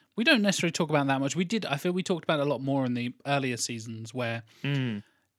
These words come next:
Speaker 1: not only have you gotta pick a crew and a cast that you like and you think would fit your pitch and all this kind of stuff, you've also gotta fit it around their schedules. Or,
Speaker 2: Mm-hmm.
Speaker 1: as you said,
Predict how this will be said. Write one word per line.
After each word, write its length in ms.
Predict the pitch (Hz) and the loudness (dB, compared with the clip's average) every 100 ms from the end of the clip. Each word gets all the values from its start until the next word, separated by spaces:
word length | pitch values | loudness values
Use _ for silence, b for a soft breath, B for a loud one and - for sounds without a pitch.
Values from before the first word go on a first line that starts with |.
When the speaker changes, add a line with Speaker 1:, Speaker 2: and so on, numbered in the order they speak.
| - | -2
Speaker 1:
not 280 | 156 156 160 | 4 6 6
only 200 | 202 202 | 6 4
have 120 | 175 | 2
you 60 | |
gotta 160 | 170 156 | 2 0
pick 640 | - - 135 - - - _ _ _ | 0 -2 -2 -2 -12 -16 _ _ _
a 60 | - | -12
crew 640 | - - 143 139 127 127 131 | -10 2 4 6 6 2 -2
and 140 | 120 | -6
a 60 | 117 | -6
cast 580 | - - 123 117 - - | -6 -2 0 -2 -4 -8
that 140 | 117 | -8
you 140 | 123 | -6
like 440 | 117 117 113 113 - | -4 -2 0 -2 -6
and 100 | 120 | -8
you 80 | 117 | -8
think 300 | 110 120 120 | -8 -10 -8
would 100 | 113 | -12
fit 280 | - - - | -10 -10 -8
your 140 | 120 113 | -6 -6
pitch 340 | - 120 131 | -6 -8 -8
and 80 | 117 | -10
all 80 | 113 | -8
this 160 | 117 | -8
kind 200 | - 117 | -8 -10
of 60 | 110 | -10
stuff, 300 | - 113 - B B B B B | -8 -10 -10 B B B B B
you've 140 | 131 | 2
also 160 | 175 170 | 4 4
gotta 160 | 160 | 0
fit 200 | 139 - 139 | 0 2 2
it 80 | 123 | 2
around 260 | 131 131 | 2 2
their 140 | 127 123 | 2 0
schedules. 680 | - 127 117 110 110 - - _ | -2 -4 -4 -10 -10 -12 -12 _
Or, 460 | 175 190 156 120 135 | 4 6 6 4 2
Speaker 2:
Mm-hmm. 180 | 143 131 | 2 0
Speaker 1:
as 180 | 131 135 | 0 0
you 120 | 156 | -2
said, 340 | - 117 123 | -2 -4 -6